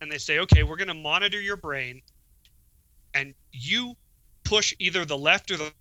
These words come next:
right button. But I want you to look at the clock and remember the time that you decided to make the push even before you pushed it.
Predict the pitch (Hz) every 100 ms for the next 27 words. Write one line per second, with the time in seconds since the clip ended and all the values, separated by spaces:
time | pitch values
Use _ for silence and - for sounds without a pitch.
0 | _ 147 143 151 147 135 - _ _ _
1 | - - _ - 156 - 180 240 240 214
2 | 180 214 208 - - - 202 143 120 -
3 | - - _ _ - - 165 170 160 160
4 | 202 220 _ _ - 233 170 151 - -
5 | 185 208 220 180 165 165 147 147 - 180
6 | 208 185 147 120 156 156 - 135 - 180
7 | 139 - 170 180 165 156 - 147 135 -
8 | 127 - -